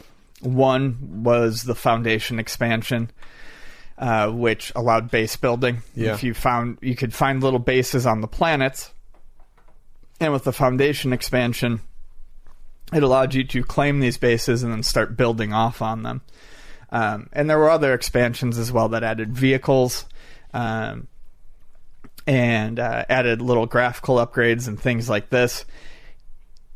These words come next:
Speaker 1: And it all culminated in, over the year, uh, they added a bunch of, um, they did a bunch of, like, alternate reality games, uh, in the outside world that, you know, the fan base got caught up in, because there was, there was a fan base that grew and continued to play over those two years.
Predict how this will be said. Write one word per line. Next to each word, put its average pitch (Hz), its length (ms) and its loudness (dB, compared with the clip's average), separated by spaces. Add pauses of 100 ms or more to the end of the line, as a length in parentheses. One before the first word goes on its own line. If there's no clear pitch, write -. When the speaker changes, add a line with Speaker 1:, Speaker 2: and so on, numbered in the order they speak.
(120)
Speaker 1:
And 135 340 2
it 123 80 4
all 151 160 4
culminated 131 760 4
in, 117 540 0 (280)
over 127 180 2
the 120 120 2
year, 120 220 4
uh, 120 200 2
they 120 180 2
added 123 240 2
a 117 40 -2
bunch 123 320 0
of, 117 200 0
um, 110 540 -4 (640)
they 139 80 2
did 131 140 4
a 120 40 4
bunch 123 300 0
of, 117 120 -2
like, 127 200 0
alternate 127 400 0
reality 117 480 2
games, 123 580 0
uh, 107 400 -2
in 117 120 -2
the 107 100 -2
outside 120 480 0
world 120 360 2
that, 104 300 2
you 113 140 -4
know, 104 100 -2
the 110 60 -8
fan 113 320 0
base 110 220 2
got - 240 0
caught 110 240 2
up 110 160 2
in, 127 80 0
because 127 340 2
there 143 140 4
was, 139 300 2
there 113 100 0
was 117 140 0
a 127 40 -2
fan 151 300 2
base 143 260 2
that 131 200 0
grew 127 280 4
and 110 120 -2
continued 110 460 -6
to 101 60 -8
play 139 400 2
over 107 180 -2
those 104 240 -6
two - 180 -8
years. 120 440 2